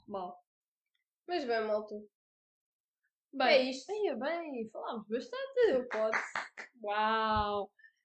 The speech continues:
Speaker 2: Amanhã vai ser um dia grande.
Speaker 1: Em
Speaker 2: Os meus
Speaker 1: princípio,
Speaker 2: pais
Speaker 1: se
Speaker 2: até
Speaker 1: tiverem, sim, se
Speaker 2: descombinaram.
Speaker 1: tiverem mesmo a dizer <laughs> tudo.
Speaker 2: Descombinaram o restaurante de, no domingo, por causa das eleições.
Speaker 1: Oh, meu Deus!
Speaker 2: Vem no sábado.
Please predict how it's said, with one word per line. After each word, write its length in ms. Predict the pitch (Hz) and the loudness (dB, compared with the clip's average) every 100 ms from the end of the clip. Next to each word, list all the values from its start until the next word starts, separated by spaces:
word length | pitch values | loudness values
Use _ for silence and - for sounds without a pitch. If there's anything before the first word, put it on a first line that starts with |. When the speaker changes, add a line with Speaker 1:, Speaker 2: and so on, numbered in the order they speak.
| - | -4
Speaker 2:
Amanhã 360 | 285 277 285 | 4 6 8
vai 140 | 269 277 | 6 4
ser 160 | - | 2
um 220 | 269 262 247 | 2 2 2
dia 540 | 262 254 226 226 226 - - | 0 2 2 0 -4 -10 -8
grande. 460 | 214 214 214 214 226 262 _ _ _ _ _ _ | 0 2 2 -2 -8 -10 _ _ _ _ _ _
Speaker 1:
Em 60 | 262 | -2
Speaker 2:
Os 60 | |
meus 240 | 247 294 302 | 6 8 8
Speaker 1:
princípio, 40 | 359 | 6
Speaker 2:
pais 100 | 349 | 4
Speaker 1:
se 60 | 370 | 2
Speaker 2:
até 240 | - 254 240 | 6 8 8
Speaker 1:
tiverem, 300 | 247 240 240 | 6 2 0
sim, 40 | 254 | -2
se 100 | 370 | 4
Speaker 2:
descombinaram. 520 | 339 349 339 294 247 233 | 6 8 6 6 8 8
Speaker 1:
tiverem 200 | 269 269 | 6 2
mesmo 280 | 277 262 | -2 -2
a 60 | 254 | -4
dizer 480 | 254 277 - 302 277 - | -4 -6 -2 -2 -2 -8
<laughs> 0 | - | -10
tudo. 300 | 262 403 415 - | 6 6 6 0
Speaker 2:
Descombinaram 840 | - - 294 294 285 240 220 202 208 | -10 -2 0 0 0 2 2 0 0
o 260 | 208 247 240 | -2 -4 -4
restaurante 560 | - 247 247 247 240 - | -2 0 2 2 -2 -8
de, 220 | 226 233 - | -14 -14 -10
no 260 | 214 226 220 | -4 -2 -2
domingo, 400 | 214 220 240 285 | -2 -2 -4 -8
por 80 | - | -4
causa 260 | 277 277 269 | 0 0 2
das 160 | 254 | 0
eleições. 640 | 262 285 262 - 240 240 240 _ _ _ _ _ - | 2 0 0 -2 -2 -2 -6 _ _ _ _ _ 0
Speaker 1:
Oh, 260 | 359 415 294 | 6 8 10
meu 200 | 294 320 | 8 10
Deus! 160 | 311 | 12
Speaker 2:
Vem 300 | 302 330 311 311 | 12 12 10 10
no 140 | 311 | 8
sábado. 560 | 349 302 302 247 226 | 10 12 12 10 4